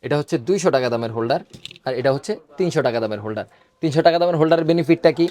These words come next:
তিনশো টাকা দামের হোল্ডারের বেনিফিটটা হচ্ছে আপনি এখান দিয়ে ঘোরানোর পর চাইলে হরিজন্টাল, চাইলে ভার্টিক্যাল,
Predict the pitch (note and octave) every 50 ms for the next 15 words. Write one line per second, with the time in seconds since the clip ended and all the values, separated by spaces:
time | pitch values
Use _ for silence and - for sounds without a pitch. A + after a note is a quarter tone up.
0 | - _ _ _ _ - C#3 C3 C3+ C3+ C3 C3 C3+ B2+ C3+ C3+ C3+ B2+ C3 C3
1 | C3+ C3 B2 C3+ C#3 C3 A2+ A#2+ - C3 B2 A#2+ - E3 C#3+ A#2 C3+ A#2+ A2+ B2+
2 | C3 C3 C3+ C3+ B2 A#2+ C#3 C3 C#3 D#3 D#3 C#3+ - - C3 - - _ _ _
3 | _ _ _ _ _ _ _ _ _ - E3 D#3 D#3+ E3+ D#3 C#3 C3+ C#3 C3+ B2
4 | C#3+ C#3+ C3+ - D#3 E3+ E3+ E3 _ _ _ _ _ _ _ _ _ _ _ _
5 | _ _ _ _ _ - - _ _ _ _ _ _ _ _ _ _ _ _ _
6 | _ _ _ _ _ _ _ _ _ _ - D#3+ D#3 D#3 D3+ C3+ B2 B2+ A#2+ A2+
7 | C#3 A2+ B2 C3+ D3 E3+